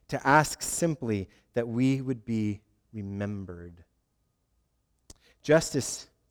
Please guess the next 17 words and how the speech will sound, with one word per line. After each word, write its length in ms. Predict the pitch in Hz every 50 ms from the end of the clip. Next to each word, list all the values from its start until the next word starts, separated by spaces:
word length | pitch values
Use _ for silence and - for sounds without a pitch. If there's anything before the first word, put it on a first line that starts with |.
| _ _ _ _ _ _
is 220 | - 127 110 110 117
not 500 | 117 120 123 131 131 135 127 - - -
for 160 | - - 120
those 480 | 113 117 113 107 104 101 98 - - - _ _
who 140 | _ - 117
do 280 | 104 101 113 113 113
not 280 | 113 110 101 101 98 104
require 360 | 98 92 _ - 107 92 87
it. 240 | 85 85 87 95 _ _ _ _ _ _ _ _ _ _ _ _ _ _ _ _ _ _ _ _ _ _ _ _ _ _ _ _ _ -
Justice 560 | 113 117 139 151 143 - - - 135 - -
is 180 | 143 113 - -
for 160 | - 120 110
those 380 | 104 113 107 107 104 98 - - _ _ _
who 160 | - 127 120
have 260 | 113 120 120 117 107
been 160 | 117 117 110 98
crushed 800 | - - - - - 147 147 139 107 - - - - - - -